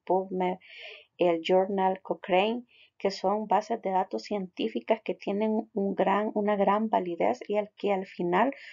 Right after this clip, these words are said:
nos van a aportar significativamente en nuestros procesos de investigación. La otra etapa o paso es la valoración crítica de la evidencia.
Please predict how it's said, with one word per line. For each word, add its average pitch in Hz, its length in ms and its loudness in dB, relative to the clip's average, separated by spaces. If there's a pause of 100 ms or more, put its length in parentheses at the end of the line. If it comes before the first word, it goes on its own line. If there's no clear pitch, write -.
(180)
nos 190 320 2
van 196 220 0
a 220 60 -2
aportar 220 680 -2
significativamente 214 1400 -4
en 220 180 0
nuestros 202 320 -6
procesos - 560 -4
de 190 100 -4
investigación. 208 880 0 (420)
La 196 220 2
otra 202 300 -4
etapa 214 420 0
o 185 160 -2
paso 226 480 -2
es 208 140 -2
la 220 100 6
valoración 202 560 -2
crítica 226 460 0
de 196 120 0
la 175 100 -4
evidencia. 190 580 0